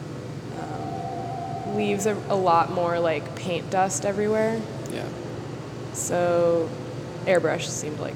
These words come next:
Speaker 1: the logical next step.
Speaker 2: Yeah. So,
Speaker 1: Yeah.
Speaker 2: um, how did, the one thing I wanted to ask about the subject matter is,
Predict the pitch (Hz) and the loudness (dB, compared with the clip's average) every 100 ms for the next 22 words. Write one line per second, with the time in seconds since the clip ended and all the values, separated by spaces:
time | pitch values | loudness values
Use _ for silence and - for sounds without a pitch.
0 | - - - - - - - 104 110 143 | -6 -6 -6 -6 -8 -8 -8 -6 -6 -6
1 | - 175 165 - - - 95 - - - | -4 -4 -4 -6 -6 -6 -6 -6 -8 -8
2 | - - - - - - - - - 110 | -10 -10 -10 -10 -8 -8 -10 -10 -6 -4
3 | 110 - - - - - - - - - | -2 -4 -8 -10 -8 -8 -8 -8 -10 -10
4 | - - - 127 117 - - - - - | -10 -6 -4 0 -2 -4 -8 -8 -8 -8
5 | 107 - - - 113 110 104 104 101 - | -8 -8 -10 -4 0 2 0 -2 -4 -8
6 | - - - - - - - - - - | -8 -8 -8 -10 -10 -10 -10 -10 -8 -6
7 | - - 135 135 120 - - 123 127 127 | -4 -2 0 0 -2 -4 -4 -2 0 0
8 | 117 110 104 117 120 107 98 - 123 123 | 0 0 -2 -2 -2 -4 -2 0 2 2
9 | 113 107 107 107 107 104 - | 0 0 0 -2 -2 -4 -4